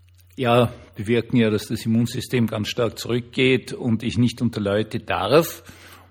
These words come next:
Und das heißt, irgendein netter Mensch wird mir am späteren Samstagnachmittag das Essen, das ich brauche, bringen. Und das finde ich einfach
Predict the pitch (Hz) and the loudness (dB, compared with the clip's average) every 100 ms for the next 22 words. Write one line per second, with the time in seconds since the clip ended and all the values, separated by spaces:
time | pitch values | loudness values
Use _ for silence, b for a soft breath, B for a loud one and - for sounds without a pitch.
0 | _ 226 131 107 113 113 - - - B | _ -12 -8 -4 0 0 -2 -10 -14 B
1 | B B - 131 127 117 113 110 104 110 | B B -2 0 2 2 0 0 0 0
2 | 113 - 120 110 113 107 98 - - - | 0 0 -4 -2 -2 -2 -2 -8 -10 -6
3 | 110 110 113 107 95 85 101 - - 104 | -6 -2 -2 -2 -4 -8 -8 -8 -4 -4
4 | - - - - - 95 87 87 - 104 | -6 -16 -20 -14 -8 -6 -6 -8 -4 -2
5 | 101 - - 98 95 - 104 - - - | -2 -6 -6 -4 -4 -6 -8 -8 -12 -16
6 | b b b - 107 - - 98 98 101 | b b b -12 -10 -6 -4 -4 -4 -12
7 | - - 85 90 98 110 - 123 131 120 | -16 -12 -8 -6 -6 -10 -4 2 4 4
8 | 117 113 110 - 123 113 - - 113 - | 4 0 -4 0 0 0 -2 -4 -2 -2
9 | 110 | -4